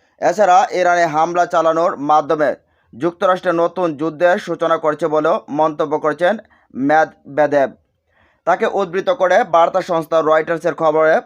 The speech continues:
বলা হয়েছে। টেলিগ্রাম চ্যানেলের এক পোস্টে রাশিয়ার সাবেক এই প্রেসিডেন্ট লিখেছেন,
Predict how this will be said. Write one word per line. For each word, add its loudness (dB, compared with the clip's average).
বলা 2
হয়েছে। 0
টেলিগ্রাম 0
চ্যানেলের 2
এক 2
পোস্টে -2
রাশিয়ার 0
সাবেক 0
এই 0
প্রেসিডেন্ট 0
লিখেছেন, -2